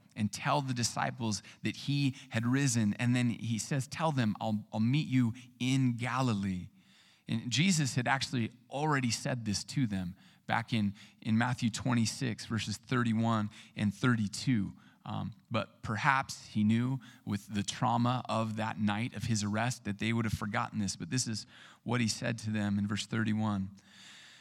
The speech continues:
"You will all fall away because of me this night. For it's written,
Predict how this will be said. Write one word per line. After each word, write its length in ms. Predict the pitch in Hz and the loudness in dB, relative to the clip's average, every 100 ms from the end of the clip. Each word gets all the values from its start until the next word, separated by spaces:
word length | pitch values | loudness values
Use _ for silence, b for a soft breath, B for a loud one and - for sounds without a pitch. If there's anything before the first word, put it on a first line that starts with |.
| B - | B 4
"You 120 | 131 | 4
will 140 | 131 | 6
all 260 | - 131 147 | 4 4 2
fall 280 | - 123 113 | 0 0 2
away 240 | 120 123 | 2 0
because 360 | 107 - 117 104 | -2 -2 0 2
of 60 | |
me 280 | 101 110 107 | 4 4 4
this 260 | 98 95 107 | 2 -2 -4
night. 320 | 101 98 - - b b _ _ _ _ _ - - | -4 -6 -8 -16 b b _ _ _ _ _ -20 -6
For 100 | - | 2
it's 160 | 117 - | 2 2
written, 420 | 123 147 110 117 | 0 2 2 2